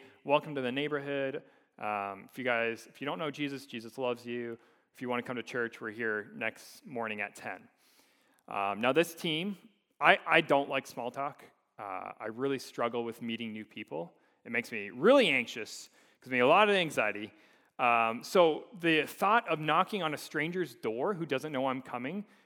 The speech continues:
to come up stresses me out. So I am, um, I'm pretty stressed out about that. So I'm thinking, "I just moved to the state, don't know anyone here."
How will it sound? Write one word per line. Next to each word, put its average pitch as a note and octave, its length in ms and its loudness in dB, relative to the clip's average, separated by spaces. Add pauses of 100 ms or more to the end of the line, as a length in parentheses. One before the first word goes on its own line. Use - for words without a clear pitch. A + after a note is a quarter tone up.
to D3+ 100 -6
come C3 240 -2
up C3+ 200 0
stresses C#3+ 500 -2
me A#2 200 -6
out. F2+ 180 -10 (360)
So D#3 160 2
I D3+ 260 4
am, D#3+ 640 0 (480)
um, A#2+ 420 4
I'm D3+ 280 2
pretty F3 180 -4
stressed D3+ 420 -2
out A#2+ 140 2
about G#2 240 -6
that. F#2+ 380 -6
So - 160 -6
I'm B2+ 200 0
thinking, C#3+ 300 -8
"I C3 160 4
just D#3 200 -6
moved D#3 240 -4
to E3+ 40 -8
the D#3 100 -8
state, - 600 -6
don't D3+ 160 -4
know C#3 140 -4
anyone D3+ 380 -4
here." A#2 380 -4